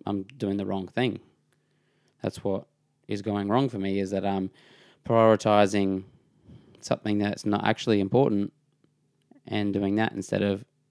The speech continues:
giving myself time for something else." Because everyone's got the same amount of time, and it's really hard when you, especially in the world of social media and whatnot, and you're looking at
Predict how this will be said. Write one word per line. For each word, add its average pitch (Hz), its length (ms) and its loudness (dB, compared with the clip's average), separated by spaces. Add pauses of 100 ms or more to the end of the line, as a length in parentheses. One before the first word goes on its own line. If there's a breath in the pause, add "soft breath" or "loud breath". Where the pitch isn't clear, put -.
(340)
giving 104 240 -2
myself 101 340 -4
time 98 320 -8 (200)
for - 140 -8
something 107 300 -6
else." - 240 -10 (580 soft breath)
Because 143 240 2
everyone's 156 400 4
got - 240 0
the 123 80 -4
same 98 220 -2
amount 95 200 -6
of 92 60 -12
time, 101 260 -4
and 127 120 0
it's 123 120 -4
really 147 220 0
hard 110 240 2
when 98 180 -2
you, 92 140 -4 (1000 loud breath)
especially 147 340 2
in 123 60 6
the 117 80 4
world 107 240 8
of 95 60 2
social 104 380 4
media 98 400 2
and 95 100 0
whatnot, 95 340 -2
and 98 80 -4
you're 101 100 0
looking 101 340 0
at - 80 -6